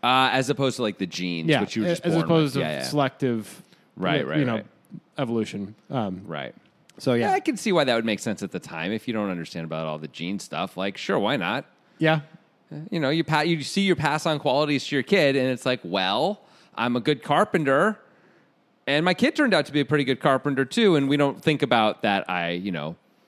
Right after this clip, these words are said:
Speaker 1: taught him and
Speaker 2: Yeah.
Speaker 1: we grew up around that
Speaker 2: <laughs> And there,
Speaker 1: stuff
Speaker 2: and there's,
Speaker 1: and
Speaker 2: like, a genetic component
Speaker 1: Yes,
Speaker 2: of your brain
Speaker 1: perhaps.
Speaker 2: that is probably geared towards that. Yeah.
Speaker 1: All that stuff.
Speaker 2: Yeah.
Speaker 1: Um, yeah.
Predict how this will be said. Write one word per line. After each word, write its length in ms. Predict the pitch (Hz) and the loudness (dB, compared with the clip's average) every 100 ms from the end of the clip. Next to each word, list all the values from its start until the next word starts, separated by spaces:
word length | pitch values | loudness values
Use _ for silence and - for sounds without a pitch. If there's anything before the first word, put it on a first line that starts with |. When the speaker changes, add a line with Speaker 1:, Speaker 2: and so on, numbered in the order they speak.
| _ _ _ | _ _ _
Speaker 1:
taught 240 | - 82 80 | -4 -2 -2
him 180 | 87 - _ | -6 -12 _
and 100 | - | 0
Speaker 2:
Yeah. 100 | - 107 - | 2 2 0
Speaker 1:
we 60 | |
grew 100 | 117 | 2
up 100 | 120 | 2
around 320 | 113 104 95 92 | 2 2 2 0
that 180 | 87 | 0
Speaker 2:
<laughs> 0 | |
And 140 | 165 165 | 2 4
there, 120 | 156 | 4
Speaker 1:
stuff 100 | 151 | 2
Speaker 2:
and 100 | 151 | 2
there's, 140 | 151 | 2
Speaker 1:
and 40 | 139 | 2
Speaker 2:
like, 120 | 139 | -2
a 40 | |
genetic 400 | 135 120 131 127 | -2 0 0 0
component 520 | - 127 135 131 - 131 | -2 -6 0 2 2 2
Speaker 1:
Yes, 80 | |
Speaker 2:
of 60 | 117 | 2
your 100 | 120 | 2
brain 420 | 113 123 123 120 | 2 2 2 0
Speaker 1:
perhaps. 360 | 120 117 120 - | 0 0 -2 -2
Speaker 2:
that 60 | 139 | -4
is 140 | 113 | -2
probably 420 | - 143 123 123 117 - | 0 0 2 2 0 0
geared 280 | 135 131 | 4 4
towards 260 | - 131 117 | 2 -2 0
that. 280 | 120 113 123 | 0 0 -2
Yeah. 220 | 131 113 101 | -6 -8 -4
Speaker 1:
All 160 | 92 95 | -2 0
that 180 | 80 82 | 0 -4
stuff. 320 | - 78 80 - | -6 -6 -6 -8
Speaker 2:
Yeah. 220 | 127 92 - _ | -6 -6 -8 _
Speaker 1:
Um, 500 | 90 90 87 85 82 - _ - | -4 -2 -2 -4 -6 -12 _ -6
yeah. 360 | 147 170 160 | 0 2 2